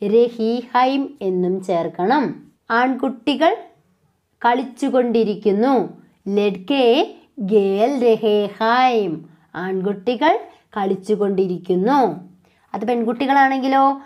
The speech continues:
ലഡ്കിയാം ഗേൽ രഹീഹൈം, പെൺകുട്ടികൾ കളിച്ചുകൊണ്ടിരിക്കുന്നു. ഇതാണ് ഇവിടുത്തെ വ്യത്യാസം എന്ന് പറയുന്നത്. അപ്പോൾ നിങ്ങൾക്ക് മനസ്സിലായിട്ടുണ്ടാകുമെന്ന് വിചാരിക്കുന്നു. വർത്തമാനകാലത്തെ മൂന്നാക്കി തിരിച്ചതിലെ സാമാന്യ വർത്തമാനകാലം നമ്മൾ കണ്ടു.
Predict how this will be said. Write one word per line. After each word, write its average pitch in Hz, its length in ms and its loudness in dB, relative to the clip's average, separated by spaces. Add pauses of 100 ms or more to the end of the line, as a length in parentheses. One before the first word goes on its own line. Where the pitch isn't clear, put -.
(260)
ലഡ്കിയാം 233 1120 2 (320)
ഗേൽ 233 600 2 (340)
രഹീഹൈം, 233 1500 0
പെൺകുട്ടികൾ 208 680 -2 (200)
കളിച്ചുകൊണ്ടിരിക്കുന്നു. 190 1300 -4 (320)
ഇതാണ് 220 400 -2
ഇവിടുത്തെ 190 480 -2
വ്യത്യാസം 262 640 0
എന്ന് 220 180 0
പറയുന്നത്. 175 500 -2
അപ്പോൾ - 480 -10
നിങ്ങൾക്ക് 226 300 -2
മനസ്സിലായിട്ടുണ്ടാകുമെന്ന് 254 1080 0
വിചാരിക്കുന്നു. 220 840 -2 (320)
വർത്തമാനകാലത്തെ 233 960 0
മൂന്നാക്കി 226 480 0
തിരിച്ചതിലെ 247 680 -2
സാമാന്യ 220 460 0
വർത്തമാനകാലം 247 880 2
നമ്മൾ 180 260 -2
കണ്ടു. 208 460 -2